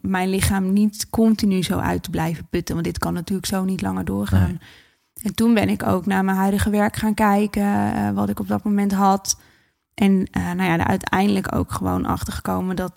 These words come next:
Speaker 1: dat ik dat niet langer meer kon doen. Dat die kaders om te kunnen werken binnen een normaal bedrijf, wat twenty-four seven doorgaat, dat het helemaal niet realistisch is dat ik aan dat plaatje kan voldoen. En toen moest ik daar ook afscheid van nemen.
Speaker 2: Het is denk ik al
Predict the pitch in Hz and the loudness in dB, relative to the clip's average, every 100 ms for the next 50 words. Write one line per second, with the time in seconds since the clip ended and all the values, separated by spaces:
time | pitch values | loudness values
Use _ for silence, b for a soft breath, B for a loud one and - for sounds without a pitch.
0 | - 190 196 190 190 214 202 190 185 185 | -10 -8 -6 -2 0 2 4 2 2 0
1 | 185 202 202 247 339 220 208 - 190 196 | -2 0 0 2 2 2 0 2 4 4
2 | 202 - 214 214 226 220 208 220 302 302 | 2 2 2 2 2 4 4 4 2 2
3 | 214 185 180 B B B 196 208 220 214 | 0 0 -2 B B B 0 2 4 4
4 | 214 214 214 214 240 214 190 196 202 185 | 4 6 6 6 4 2 2 4 4 2
5 | 180 - - - _ _ _ 196 208 240 | 0 -6 -12 -16 _ _ _ -8 -2 0
6 | 262 220 214 220 208 208 208 254 - 190 | 0 0 0 0 0 2 2 2 2 -2
7 | 175 - 208 240 220 247 247 214 208 196 | -4 -4 -2 2 6 6 6 6 6 4
8 | 196 247 254 196 - 190 185 190 190 190 | 2 0 -2 -2 -4 -6 -6 -4 -4 -4
9 | 190 190 185 - 185 170 185 180 240 208 | -4 -4 -6 -6 -8 -6 -6 -4 -2 -2
10 | 160 b b b _ 185 208 208 185 - | -6 b b b _ -6 0 0 0 -4
11 | 185 180 185 - 220 - 208 - 180 175 | -6 -6 -6 -6 -6 -6 -8 -8 -8 -8
12 | 175 170 - - - - 87 92 76 87 | -8 -8 -6 -6 -2 0 0 0 0 2
13 | 90 | 2